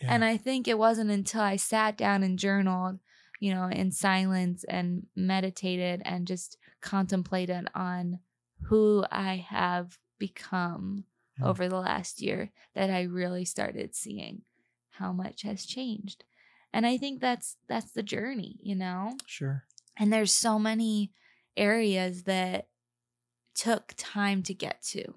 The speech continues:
Speaker 2: you know? I wasn't ready to change those areas until the right time. And so I do think that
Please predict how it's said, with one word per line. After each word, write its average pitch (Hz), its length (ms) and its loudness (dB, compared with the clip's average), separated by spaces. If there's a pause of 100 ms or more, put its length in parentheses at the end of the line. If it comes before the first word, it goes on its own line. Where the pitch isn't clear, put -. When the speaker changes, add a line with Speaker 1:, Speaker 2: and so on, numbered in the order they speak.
(100)
Speaker 2:
you 202 160 0
know? 185 260 -4 (320)
I 214 160 4
wasn't 214 400 2
ready 185 560 0
to - 120 -4
change 180 500 -2
those 185 240 -2
areas 190 520 -2
until - 640 -6 (280)
the 73 80 -4
right - 220 -6
time. - 420 -12 (640)
And 185 220 -2
so 180 380 0 (100)
I 202 140 6
do 208 180 0
think 208 260 2
that 185 280 0